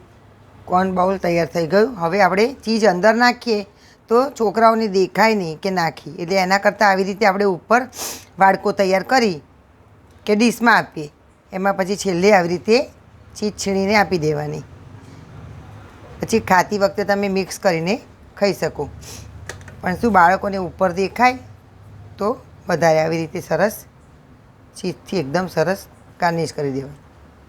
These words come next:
કોર્ન બાઉલ, ચટપટા કોર્ન બાઉલ આપણું તૈયાર. તો મારી આ વાનગી પસંદ આવી હોય તો મારી YouTube ચેનલ રૂડુ રસોડુને સબસ્ક્રાઈબ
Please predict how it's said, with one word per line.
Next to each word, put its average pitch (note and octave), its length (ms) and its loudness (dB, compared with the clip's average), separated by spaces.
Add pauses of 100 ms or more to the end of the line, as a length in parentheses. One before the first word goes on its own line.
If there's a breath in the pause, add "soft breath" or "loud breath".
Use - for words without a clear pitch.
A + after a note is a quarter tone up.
(840)
કોર્ન F3+ 320 -2
બાઉલ, F3 200 4 (540)
ચટપટા F3+ 500 -2
કોર્ન E3+ 280 -4
બાઉલ E3+ 220 2
આપણું E3 280 -4 (180)
તૈયાર. E3 360 2 (760)
તો F#3+ 100 -6
મારી E3+ 380 -2
આ A3 140 4
વાનગી E3+ 340 -2
પસંદ E3+ 380 -8
આવી D#3+ 220 -2
હોય G#3+ 120 -2 (600)
તો G3 100 -2
મારી F3+ 380 2
YouTube F3+ 340 -2 (540)
ચેનલ F3 420 -2
રૂડુ G3 240 2
રસોડુને E3 540 0
સબસ્ક્રાઈબ G3 440 -4